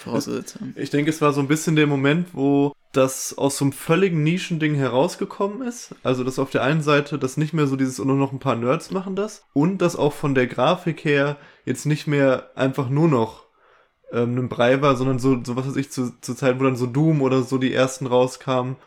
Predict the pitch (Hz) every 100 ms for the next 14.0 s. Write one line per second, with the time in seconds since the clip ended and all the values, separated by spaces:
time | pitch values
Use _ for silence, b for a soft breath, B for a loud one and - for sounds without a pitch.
0 | - 127 131 127 123 143 123 127 131 131
1 | 123 120 139 135 131 135 135 - 139 139
2 | 135 131 131 160 165 151 143 127 - 185
3 | 123 - 131 131 143 123 127 127 131 131
4 | 143 139 143 139 143 139 139 - 127 131
5 | 147 135 135 143 151 165 156 - 143 143
6 | 131 139 139 139 - 135 131 123 127 143
7 | - 143 123 117 143 143 139 135 139 -
8 | - 139 - 139 - 170 165 151 160 156
9 | 156 160 151 147 139 127 139 151 143 139
10 | 117 123 - _ - 131 127 123 127 139
11 | 139 127 - 123 127 127 - 113 110 113
12 | 120 131 127 - 123 117 113 117 143 185
13 | B B B B 131 117 131 147 180